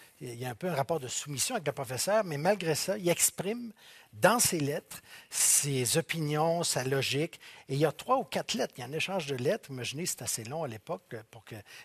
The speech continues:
les lettres traversent, euh, l'Atlantique. Et François Albert-Anger insiste, mais le jeune étudiant insiste à nouveau, puis dit non, non, alors finalement, il va avoir quand même un diplôme français,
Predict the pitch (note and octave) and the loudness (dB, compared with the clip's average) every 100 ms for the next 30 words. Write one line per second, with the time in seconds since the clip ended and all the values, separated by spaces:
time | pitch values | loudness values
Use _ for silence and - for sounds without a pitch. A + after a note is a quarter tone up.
0 | - G#2+ C#3 - A2+ G#2+ C3+ - C3 G#2 | -10 -4 -4 -4 -8 -4 0 0 -2 -6
1 | A2+ A2+ G#2+ F#2+ F3+ G3+ - - - - | -8 -8 -10 -8 -8 -8 -14 -20 -20 -6
2 | C#3+ - C3+ D#3 F#3 E3 D3+ C#3+ C3 C#3 | -4 -2 -2 2 4 6 6 4 0 -4
3 | A2 - G3 A3 G#3+ - - - _ A#2+ | -2 0 2 4 2 2 -10 -20 _ -10
4 | G2 G2 F#3+ F#3+ E3+ - C3+ D3+ D3 C3 | -6 2 4 4 0 -2 -2 0 0 -2
5 | D#3 - - - C3 A2+ G2 C#3 E3+ F3 | 2 2 2 -2 -4 -6 -4 -2 -2 -4
6 | - - - G#2+ A2+ C3+ D3 D#3 C3 - | -14 -18 -14 -6 -4 0 4 4 4 0
7 | - D3+ F#3 D3+ C#3 C3+ D#3 - C3 D3+ | -2 -2 -2 4 4 6 2 0 -2 -2
8 | C3+ C#3+ C3 - D#3 - A2+ G#2 - D3 | -2 -6 -6 -6 -8 -8 -6 -2 -2 -2